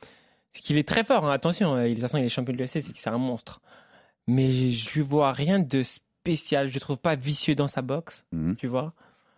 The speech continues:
Speaker 1: Euh, je le trouve dur, bien sûr. Il a une bonne lutte. Enfin, il est très fort. Il est très fort dans tout, mais je le trouve pas spécial. Il a pas ce,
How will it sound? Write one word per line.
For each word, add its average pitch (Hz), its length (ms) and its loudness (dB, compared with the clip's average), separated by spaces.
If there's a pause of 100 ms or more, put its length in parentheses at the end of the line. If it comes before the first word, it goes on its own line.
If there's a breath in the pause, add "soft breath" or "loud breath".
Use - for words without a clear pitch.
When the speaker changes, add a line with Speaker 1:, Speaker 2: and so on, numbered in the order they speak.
(180 soft breath)
Speaker 1:
Euh, 127 220 0
je 123 80 -4
le 139 40 2
trouve 147 280 -2
dur, 156 360 0
bien 123 140 0
sûr. 170 380 -6
Il 117 100 -4
a - 40 0
une 117 100 -2
bonne 120 260 -2
lutte. 156 320 -4
Enfin, - 160 -10
il 117 80 -8
est 127 80 -10
très 190 200 -2
fort. 190 380 0
Il 143 120 0
est 165 40 4
très 214 160 2
fort 214 200 2
dans 156 160 2
tout, 240 280 0 (600 soft breath)
mais 143 140 2
je 143 40 2
le 139 60 0
trouve 147 220 0
pas 190 160 0
spécial. 143 420 -4
Il 123 100 -2
a 135 60 -2
pas 196 100 2
ce, 165 160 -2